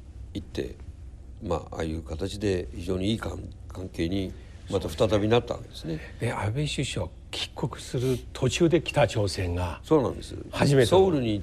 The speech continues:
Speaker 1: 着く寸前にそれがあって、
Speaker 2: <laughs> ええ。
Speaker 1: で、あの時はね、ソウルの、その、青瓦台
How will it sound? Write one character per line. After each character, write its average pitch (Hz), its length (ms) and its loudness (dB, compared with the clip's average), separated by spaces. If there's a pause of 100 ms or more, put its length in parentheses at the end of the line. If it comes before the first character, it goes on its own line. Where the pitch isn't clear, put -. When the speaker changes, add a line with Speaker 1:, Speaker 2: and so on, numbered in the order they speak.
Speaker 1:
着 - 120 -8
く 123 160 4
寸 156 300 4
前 143 160 4
に 131 220 2
そ 101 140 0
れ 101 120 2
が 87 120 4
あ 76 60 2
っ - 20 -8
て、 - 380 -10 (180)
Speaker 2:
<laughs> - 140 -12
え 82 400 -4
え。 - 20 -18
Speaker 1:
で、 131 60 0
あ 135 60 6
の 160 80 6
時 156 200 2
は 90 120 2
ね、 - 180 -8 (480)
ソ 143 280 2
ウ 127 40 2
ル 117 60 2
の、 90 380 -2 (420)
そ - 160 -6
の、 98 280 -6
青 143 240 4
瓦 143 120 6
台 85 280 0